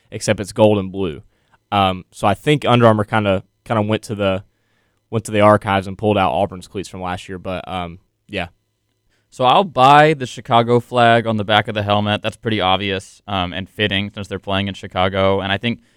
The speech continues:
Speaker 2: there's a lot of Notre Dame alums in Chicago, considering it's the closest, you know, major city. But I think they're grasping for straws by saying that the shoulder patch and the pant stripe are inspired by the Chicago flag.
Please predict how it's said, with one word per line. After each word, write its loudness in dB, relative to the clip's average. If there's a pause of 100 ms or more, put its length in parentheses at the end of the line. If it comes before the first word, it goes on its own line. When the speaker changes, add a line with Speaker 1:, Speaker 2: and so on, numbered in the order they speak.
(120)
Speaker 2:
there's -4
a 2
lot 6
of 4
Notre 4
Dame 2
alums 2
in -6
Chicago, -2
considering -12
it's -20
the -20
closest, -8
you -14
know, -6
major -4
city. -2 (400)
But 6 (840)
I 2
think -2
they're 2
grasping 4
for -12
straws 2
by -2
saying 0
that -8
the -12
shoulder -6
patch -4
and -8
the -10 (180)
pant -8
stripe -6
are -8
inspired -4
by -8
the -20
Chicago -10
flag. -12